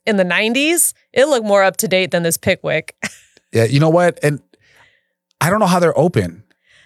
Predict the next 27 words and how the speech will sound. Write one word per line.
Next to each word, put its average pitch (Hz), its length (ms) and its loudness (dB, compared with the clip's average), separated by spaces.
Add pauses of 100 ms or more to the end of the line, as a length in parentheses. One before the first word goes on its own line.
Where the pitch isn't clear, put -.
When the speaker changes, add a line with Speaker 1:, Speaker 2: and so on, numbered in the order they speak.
(100)
Speaker 2:
because 175 260 2
Speaker 1:
No. - 20 0
Speaker 2:
there's 180 160 2
no 196 120 2
way 202 120 4
you 196 100 0
make 185 220 0
enough 165 260 2
revenue. 139 420 2
That's 135 200 0
why 180 120 2
it 143 40 0
looks 139 180 0
the 135 60 0
way 123 140 4
it 104 40 -4
does. 101 340 2
They 123 120 2
don't 151 100 0
make 92 180 2
enough 147 180 2
Speaker 1:
Yeah. 123 140 0
Speaker 2:
revenue 127 380 2
to, 113 360 0
to 104 280 0
renovate 117 460 2
it. 117 180 2